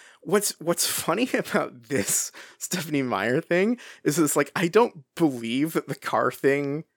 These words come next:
or, I mean, I'm, I'm taking her at her word, rather, that the car thing is not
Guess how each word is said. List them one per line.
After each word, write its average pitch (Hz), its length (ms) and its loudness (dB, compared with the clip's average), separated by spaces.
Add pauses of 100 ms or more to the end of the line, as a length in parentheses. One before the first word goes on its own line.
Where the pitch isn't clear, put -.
(240)
or, 180 120 6
I 165 60 2
mean, 190 140 6
I'm, 160 160 0
I'm 160 140 2
taking 226 260 0
her 139 160 2
at 131 100 2
her 131 140 2
word, 202 260 4
rather, 127 200 2
that 123 140 -4
the - 60 -16
car 123 220 0
thing 127 220 -2
is 113 140 -6
not 73 140 -4